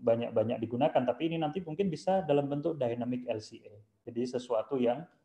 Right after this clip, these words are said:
berubah mengikuti waktu. Saya kira itu saja yang bisa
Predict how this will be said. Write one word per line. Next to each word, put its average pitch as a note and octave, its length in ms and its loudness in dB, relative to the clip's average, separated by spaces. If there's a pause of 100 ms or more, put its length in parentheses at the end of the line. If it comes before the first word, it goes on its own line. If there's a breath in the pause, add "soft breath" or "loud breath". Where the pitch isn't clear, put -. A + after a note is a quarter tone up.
(120)
berubah A2+ 560 2
mengikuti A2 480 -6
waktu. G#2 400 -10
Saya C#3+ 160 -2
kira G#3 240 8
itu E3+ 160 2
saja F#3 480 6
yang F#3 160 4
bisa C3+ 400 4